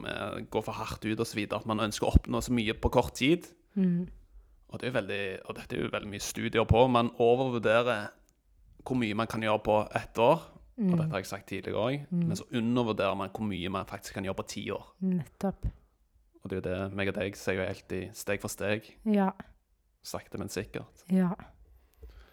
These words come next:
Speaker 1: Og med, det er jo veldig riktig for våre design i tillegg.
Speaker 2: Ja. Og jeg tror at det her gjelder
Speaker 1: Mm.
Speaker 2: uavhengig design, fordi selv om man har et, eh,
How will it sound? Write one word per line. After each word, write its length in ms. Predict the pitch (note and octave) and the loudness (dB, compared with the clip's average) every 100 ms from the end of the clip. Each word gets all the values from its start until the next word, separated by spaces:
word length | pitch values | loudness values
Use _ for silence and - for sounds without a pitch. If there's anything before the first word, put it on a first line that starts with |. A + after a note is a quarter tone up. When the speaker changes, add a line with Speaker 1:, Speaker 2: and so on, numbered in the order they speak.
| - - - - | -20 -20 -18 0
Speaker 1:
Og 80 | C3+ | 4
med, 300 | C3+ C3 A#2+ | 6 4 6
det 80 | C3 | 6
er 80 | C3+ | 8
jo 80 | B2 | 6
veldig 160 | A#2 | 4
riktig 300 | A#2+ - A#2+ | 2 -2 -6
for 120 | A2+ A2 | -4 -2
våre 380 | G2+ G2+ G2+ G#2 | -2 -4 -6 -4
design 380 | A2 - G#2 A2 | -6 -4 -4 -6
i 20 | |
tillegg. 400 | A2 G2+ G2+ A#2 - - | -6 -6 -6 -12 -16 -4
Speaker 2:
Ja. 180 | G#3 F#3+ - - _ _ _ - | 2 2 0 -18 _ _ _ -2
Og 140 | G3+ F#3+ | 4 8
jeg 200 | F#3 F3+ F3+ | 8 6 6
tror 280 | F#3 F3 F3 | 6 8 6
at 140 | F3 | 6
det 100 | F3+ | 4
her 140 | F3 | 4
gjelder 480 | E3+ D#3+ D#3 D#3+ E3 - - - G#3 | 4 4 4 6 6 2 -8 -2 6
Speaker 1:
Mm. 100 | F#3 | 8
Speaker 2:
uavhengig 460 | E3+ D#3 D3+ D#3 D#3+ | 8 6 4 2 2
design, 560 | E3+ - D3 D#3+ G3 - - _ | 0 4 6 8 8 4 -8 _
fordi 320 | _ - F#3 G3 | _ 4 8 8
selv 420 | - G3 D#3+ D#3 | 8 6 6 6
om 100 | D#3 | 6
man 180 | E3 E3+ | 6 6
har 280 | E3+ D#3 D3+ | 6 6 6
et, 240 | D#3+ - | 4 4
eh, 380 | F3 E3 D#3 D#3 | 4 6 6 4